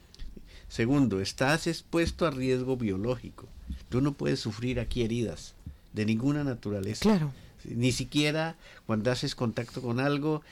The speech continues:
Speaker 2: Ujú.
Speaker 1: llevarte las manos a los ojos, nada de eso, no puedes hacerlo.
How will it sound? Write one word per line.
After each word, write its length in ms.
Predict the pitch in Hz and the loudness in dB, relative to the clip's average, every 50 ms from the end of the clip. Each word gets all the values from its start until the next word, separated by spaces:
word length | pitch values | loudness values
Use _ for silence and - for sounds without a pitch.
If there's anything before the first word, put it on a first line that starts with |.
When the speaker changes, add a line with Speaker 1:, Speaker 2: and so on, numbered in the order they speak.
| - - | 0 4
Speaker 2:
Ujú. 200 | 202 175 165 131 | 4 6 6 6
Speaker 1:
llevarte 1080 | 113 117 113 113 113 113 117 117 117 110 - - - 135 131 131 131 135 135 135 135 127 | 4 4 4 4 4 2 2 0 0 -4 -6 -4 0 2 4 4 6 6 4 4 2 2
las 300 | 127 127 123 110 98 90 | 0 0 0 0 0 0
manos 540 | 92 104 113 131 143 143 143 143 143 131 131 | 2 4 4 4 6 4 4 4 2 0 -2
a 80 | 117 | -2
los 200 | 95 92 92 - | -4 -4 -4 -2
ojos, 280 | - 147 139 147 147 139 | -2 0 0 0 -2 -2
nada 360 | 131 113 110 120 127 131 127 | -2 -2 0 0 0 0 0
de 120 | 127 131 131 | 0 0 -2
eso, 160 | 113 104 92 | -2 -4 -6
no 160 | 92 107 117 | -4 -4 -4
puedes 340 | 113 139 139 139 135 120 107 | 0 0 2 2 2 0 -2
hacerlo. 380 | 101 - - 101 - - - | -4 -6 -2 2 2 2 2